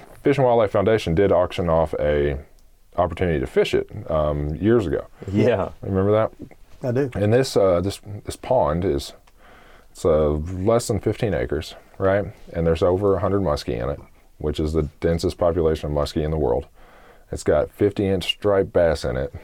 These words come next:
Speaker 1: okay? It's got all these fish in it. And this guy that won this raffle was from Alabama. And, uh, Chad was the one taking him out on his boat. This is when Chad was with the foundation.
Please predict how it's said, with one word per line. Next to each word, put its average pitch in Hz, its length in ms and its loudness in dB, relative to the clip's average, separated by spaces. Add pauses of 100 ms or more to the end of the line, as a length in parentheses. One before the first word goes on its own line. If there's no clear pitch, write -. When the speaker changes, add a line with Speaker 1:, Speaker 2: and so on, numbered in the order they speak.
(100)
Speaker 1:
okay? 82 320 0 (680)
It's - 100 -20
got 110 120 2
all 123 220 4
these 135 160 2
fish 131 280 2
in 76 120 0
it. 76 160 -2 (560)
And 104 100 0
this 101 160 0
guy 123 300 2
that 104 80 4
won 107 240 2
this 92 180 0
raffle 80 580 2 (460)
was 82 240 2
from 76 160 -2
Alabama. 90 600 0 (520)
And, 80 280 0
uh, 69 360 0 (100)
Chad 107 380 2
was 76 200 0
the 80 80 0
one 78 160 0
taking 80 240 2
him 80 80 -2
out 76 180 2
on 71 140 0
his 80 180 -2
boat. 76 280 2
This 76 120 -4
is 80 60 -8
when 73 100 -2
Chad 73 240 0
was 67 120 -2
with 73 120 -2
the - 60 -16
foundation. 73 560 -2